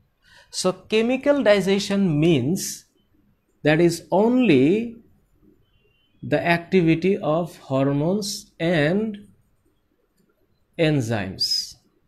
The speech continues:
Clear? Hormones and enzymes, that is chemical digestion process। এইবার যদি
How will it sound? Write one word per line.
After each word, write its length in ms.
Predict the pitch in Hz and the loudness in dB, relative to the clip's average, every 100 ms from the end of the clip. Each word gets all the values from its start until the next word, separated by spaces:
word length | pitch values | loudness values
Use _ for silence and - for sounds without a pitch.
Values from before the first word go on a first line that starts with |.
| _ _ _ _ 165 | _ _ _ _ 2
Clear? 280 | 175 226 262 - _ _ _ _ _ _ - | 2 2 -4 -14 _ _ _ _ _ _ -2
Hormones 300 | 139 139 208 | 0 0 -2
and 80 | 196 | -2
enzymes, 640 | 170 160 147 131 160 220 - - - - 165 | -2 0 0 0 0 -2 -6 -14 -20 -8 0
that 200 | 147 147 | 0 2
is 140 | 208 - - _ _ _ _ _ 202 | -2 -6 -12 _ _ _ _ _ 2
chemical 580 | 196 220 220 226 247 | 2 2 0 -2 -2
digestion 560 | 202 151 139 123 139 135 | 0 2 2 2 -2 -4
process। 580 | 175 180 127 92 - 85 - - - _ _ - - _ | -6 -6 -8 -8 -8 -10 -10 -10 -16 _ _ -20 -20 _
এইবার 340 | 190 226 226 170 | 4 6 6 4
যদি 220 | 175 | -2